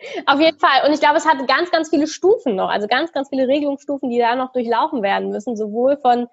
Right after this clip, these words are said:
gesetzlicher Seite als dann auch nachher in der operativen Umsetzung, wie kann ich's dann im Betrieb nachher gestalten, sodass es dann auch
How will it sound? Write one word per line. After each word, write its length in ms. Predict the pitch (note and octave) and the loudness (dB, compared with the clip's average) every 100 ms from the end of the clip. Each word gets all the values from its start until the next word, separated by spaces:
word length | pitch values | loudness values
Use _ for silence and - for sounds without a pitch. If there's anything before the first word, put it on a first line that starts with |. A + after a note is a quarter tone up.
| _ _ - | _ _ -6
gesetzlicher 880 | A3 C4+ D4 D4+ D4+ D4 C#4+ D4+ C4+ | 0 0 0 -8 0 2 4 2 -2
Seite 460 | A#3+ B3+ C4+ D4+ D4+ | 0 2 2 0 -2
als 240 | G#3+ B3 C4 | 0 0 2
dann 140 | B3 A3+ | -2 0
auch 220 | A#3 A#3+ | 0 0
nachher 240 | A#3+ B3 | -2 0
in 60 | A3 | 0
der 120 | G#3+ | 0
operativen 520 | B3 A3+ A3 A#3+ G#3+ | 0 -2 -4 -4 -6
Umsetzung, 440 | A3+ A#3+ A3+ A3+ G#3+ | -6 -4 -6 -6 -10
wie 60 | |
kann 180 | G#3+ A3 | -6 -6
ich's 120 | A3 | -4
dann 120 | G#3+ G3 | -6 -6
im 140 | G3+ | -6
Betrieb 320 | G3+ - A3 | -8 -10 -10
nachher 220 | G#3+ G#3 | -6 -6
gestalten, 480 | G3 - A3 A3 A3 | -8 -4 -2 0 -2
sodass 240 | G#3 A3 G#3+ | 0 0 0
es 100 | G#3 | -2
dann 180 | A3 A3+ | 0 0
auch 200 | A3 | 0